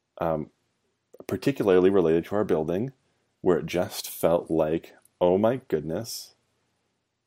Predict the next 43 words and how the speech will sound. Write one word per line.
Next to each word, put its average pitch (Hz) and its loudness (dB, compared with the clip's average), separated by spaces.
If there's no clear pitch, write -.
I 78 2
have 80 -8
no 95 2
control 113 0
over 87 2
the 87 -2
situation, 87 -4
but 82 -4
I, 78 -8
but - -4
I 78 -6
want 85 -4
to 87 -8
feel 107 0
like 98 0
I 101 -2
have 95 -6
some," 90 -6
and 80 -8
it 71 -10
just 92 -10
paralyzed 87 -2
me 71 -10
for - -10
days. 76 -8
And 95 0
then 92 -2
thankfully, 104 0
uh, 80 -2
my 82 0
mentor 82 -4
said 117 -4
to 95 -8
me, 78 -4
"Why 110 -2
are 151 -2
you 131 2
worrying 92 0
about 90 0
something 87 -6
that - -4
you 95 -4
have 85 -6